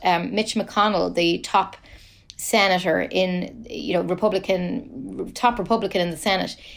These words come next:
he was asked about, uh, suggestions by Donald Trump that, you know, there wouldn't, he wouldn't agree to a transfer of power. He really knocked that, that down and said, "Look, there will be an inauguration of a president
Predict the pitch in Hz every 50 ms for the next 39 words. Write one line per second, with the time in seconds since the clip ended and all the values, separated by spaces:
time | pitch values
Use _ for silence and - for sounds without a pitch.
0 | - - - - - 285 302 311 302 247 - 226 233 240 240 240 240 - 226 208
1 | 190 175 170 165 160 - - - - - 175 170 170 - 185 180 - 190 190 190
2 | - - 190 170 - 170 165 170 170 170 - 175 170 170 170 160 - - 185 170
3 | 170 160 156 - - - - 151 151 - - - - 170 165 160 170 165 175 180
4 | 175 180 175 170 165 - - - 214 185 170 175 175 180 175 156 - 175 175 180
5 | 175 175 - 180 170 165 160 160 - - - - - - - - - - - 196
6 | 190 180 - 180 165 165 - - 247 247 240 202 - - - - - - - -
7 | 240 240 233 226 247 247 240 226 233 214 208 208 202 202 - - - - 196 180
8 | 170 170 - - - 190 180 175 180 165 - - - 175 170 165 160 - - -
9 | - - - - _ - - 190 180 196 190 180 185 180 180 - - 233 - 202
10 | 190 185 202 208 196 190 185 190 180 175 175 175 175 - - - 185 190 185 185
11 | 180 180 180 180 175 170 160 - 185 175 - - - 170 170 156 - 160 160 160
12 | 180 - 170 170 165